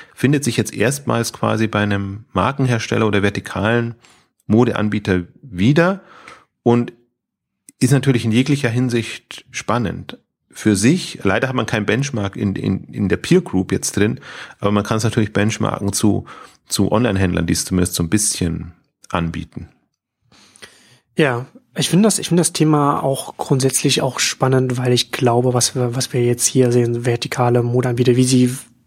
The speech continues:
Speaker 2: wie sie sich positionieren, welche Strategien sie versuchen und was sie dann machen und was du auch sagst, was wir an,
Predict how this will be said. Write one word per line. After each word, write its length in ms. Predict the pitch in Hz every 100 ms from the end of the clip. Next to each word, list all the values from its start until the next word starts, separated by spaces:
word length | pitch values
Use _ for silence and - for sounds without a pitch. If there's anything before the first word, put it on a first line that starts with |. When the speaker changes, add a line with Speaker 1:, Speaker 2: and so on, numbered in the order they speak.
| _ -
Speaker 2:
wie 140 | 127
sie 100 | 120
sich 200 | 117 -
positionieren, 440 | 135 123 120 120
welche 240 | 120 117 120
Strategien 540 | - 127 117 135 160
sie 100 | 127
versuchen 400 | 123 113 120 117
und 160 | 120 120
was 120 | 117
sie 80 | 117
dann 160 | 113
machen 200 | 110 113
und 100 | 135
was 120 | 123 -
du 100 | 135
auch 60 |
sagst, 240 | - 123 -
was 120 | -
wir 80 |
an, 120 | 131